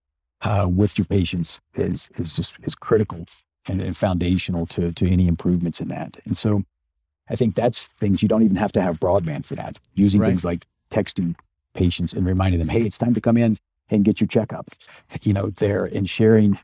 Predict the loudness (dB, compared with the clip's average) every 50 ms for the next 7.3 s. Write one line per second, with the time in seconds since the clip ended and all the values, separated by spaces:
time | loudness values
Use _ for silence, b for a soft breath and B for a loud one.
0 | _ -6 -2 0 0 2 2 2 2 4 4 2 2 0 0 -4 -4 -4 -6 -8
1 | _ -4 0 0 0 0 -2 -6 -6 -6 -6 -8 -8 _ _ _ _ _ _ _
2 | -2 0 2 4 6 6 6 6 4 4 2 2 2 2 2 2 0 0 0 0
3 | 0 0 2 4 4 4 2 2 0 0 -4 _ -18 -20 _ _ _ _ _ _
4 | -4 -2 0 2 2 0 -2 _ _ _ -6 -6 -6 -6 -6 -10 _ _ _ _
5 | _ _ -4 0 2 4 4 2 2 2 0 0 0 -2 -4 -4 -2 -2 -2 -2
6 | -4 -4 -2 -4 -4 -4 -4 -4 -2 0 0 0 0 -2 -4 -6 -6 -6 -4 -4
7 | -4 -4 -4 -6 -6 -8